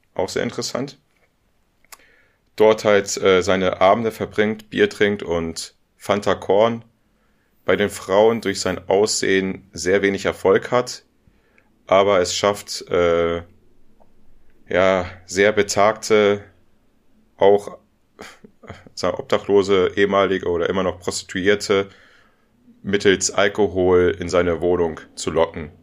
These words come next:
um dort halt Geschlechtsverkehr zu haben, mit denen weiter zu stuffen, aber, äh,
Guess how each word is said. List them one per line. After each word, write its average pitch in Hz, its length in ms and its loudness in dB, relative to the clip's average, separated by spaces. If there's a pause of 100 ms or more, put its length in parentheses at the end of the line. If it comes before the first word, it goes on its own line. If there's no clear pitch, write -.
(960)
um 92 160 -4
dort 87 400 0
halt 85 520 -2
Geschlechtsverkehr 101 720 0
zu 95 160 -2
haben, 90 320 0
mit 80 160 -10
denen 80 380 -4 (1120)
weiter 101 300 2
zu 87 300 -4
stuffen, 110 720 -2 (600)
aber, 90 1040 4
äh, - 80 -20